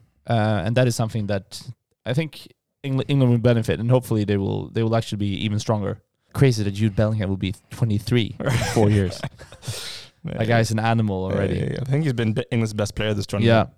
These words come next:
Speaker 1: Yeah.
Speaker 2: Uh, and a real leader as well. Did you see
Speaker 1: Definitely.
Speaker 2: after Kane missed a penalty?
Speaker 1: Yeah.
Speaker 2: He's the one who walked up to him, you know, gave him a hug while all the
Speaker 1: Yeah.
Speaker 2: other players just went, went
Speaker 1: Yeah.
Speaker 2: back. Proper leader. Already captaining Dortmund as well.
Speaker 1: Yeah.
Speaker 2: Uh,
Speaker 1: He's,
Speaker 2: scoring
Speaker 1: he,
Speaker 2: goals in the Champions League.
Speaker 1: he's gonna be the heart of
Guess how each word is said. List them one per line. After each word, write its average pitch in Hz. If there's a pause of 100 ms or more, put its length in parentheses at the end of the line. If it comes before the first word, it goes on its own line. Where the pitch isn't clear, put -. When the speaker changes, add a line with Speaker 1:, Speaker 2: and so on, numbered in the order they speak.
(300)
Speaker 1:
Yeah. 120
Speaker 2:
Uh, -
and 113
a 113
real 127
leader 113
as 98
well. 98 (160)
Did 120
you 120
see 117
Speaker 1:
Definitely. 117
Speaker 2:
after 113 (400)
Kane 117
missed 113
a 113
penalty? 104 (200)
Speaker 1:
Yeah. 123
Speaker 2:
He's 113
the 113
one 110
who 110
walked 110
up 127
to 123
him, 120
you 113
know, 113
gave 113
him 113
a 113
hug 113
while 113
all 110
the 117
Speaker 1:
Yeah. 107
Speaker 2:
other 104
players 107
just 101
went, 107
went 107 (320)
Speaker 1:
Yeah. 143
Speaker 2:
back. 104 (180)
Proper 120
leader. 98
Already 123
captaining 107
Dortmund 110
as 101
well. 113
Speaker 1:
Yeah. 110
Speaker 2:
Uh, - (420)
Speaker 1:
He's, 165
Speaker 2:
scoring 147
Speaker 1:
he, 110
Speaker 2:
goals 113
in 110
the 104
Champions 104
League. 110
Speaker 1:
he's 135
gonna 156
be 127
the 117
heart 117
of 95